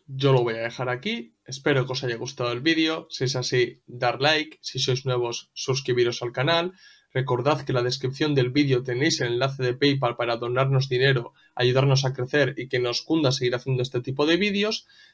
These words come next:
También tenéis en la descripción del vídeo los documentos y libros que tenemos a la venta en Unroad.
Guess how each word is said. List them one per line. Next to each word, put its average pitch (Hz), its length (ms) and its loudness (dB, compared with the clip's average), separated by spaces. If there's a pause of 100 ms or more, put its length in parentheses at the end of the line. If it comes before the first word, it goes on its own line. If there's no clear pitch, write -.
También 139 420 6
tenéis 147 320 2
en 143 60 0
la 123 80 2
descripción 135 500 -2
del 123 140 2
vídeo 131 340 2
los 113 220 -8
documentos 127 960 0
y 131 120 -4
libros 175 400 2
que 131 120 -2
tenemos 131 360 2
a 131 60 0
la 123 80 2
venta 120 280 -2
en 135 100 0
Unroad. 185 500 2